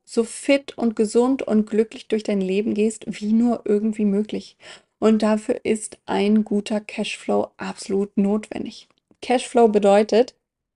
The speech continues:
dass du immer genug Geld, äh,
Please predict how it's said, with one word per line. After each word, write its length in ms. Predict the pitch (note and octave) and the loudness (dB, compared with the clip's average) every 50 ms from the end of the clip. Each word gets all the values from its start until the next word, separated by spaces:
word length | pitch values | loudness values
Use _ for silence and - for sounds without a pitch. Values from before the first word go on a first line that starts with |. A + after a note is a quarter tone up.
| _ _ _ _ _ _ _ _ _ _ _ _ _ _ _ _ _ _ _ | _ _ _ _ _ _ _ _ _ _ _ _ _ _ _ _ _ _ _
dass 200 | - - - - | -14 -12 -10 2
du 200 | - A3+ A3+ G#3+ G#3+ - - - - D#3 - _ | 4 4 4 4 2 -4 -16 -14 -14 -16 -6 _
immer 260 | A#3+ C4 C4+ C4 B3 | 4 4 6 6 4
genug 380 | A#3 A#3+ A3+ A3 A3+ A3 G#3+ _ | 4 4 4 6 4 4 2 _
Geld, 480 | - G3 G3+ G3+ G#3+ A#3+ B3 - - _ - | 4 6 8 8 6 6 4 0 -12 _ -4
äh, 340 | - G3 G3 G3 F#3+ F#3+ | -2 -2 0 0 -2 -4